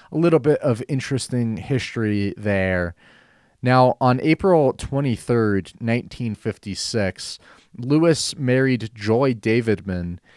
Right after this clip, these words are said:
And Joy, she was in the hospital when they were married.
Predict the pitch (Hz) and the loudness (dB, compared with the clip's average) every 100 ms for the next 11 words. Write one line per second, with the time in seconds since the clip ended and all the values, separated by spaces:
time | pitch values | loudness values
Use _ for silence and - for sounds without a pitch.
0 | - _ 117 110 - 147 151 147 135 123 | -20 _ -4 -2 0 4 6 6 4 0
1 | - - 147 156 139 127 104 - 131 107 | -4 -8 -4 -2 0 0 -2 -4 -4 -2
2 | 120 117 - - 110 104 98 98 98 98 | -2 -2 -4 -4 -2 0 0 0 0 0
3 | 95 95 92 90 85 87 | -2 -4 -4 -4 -6 -8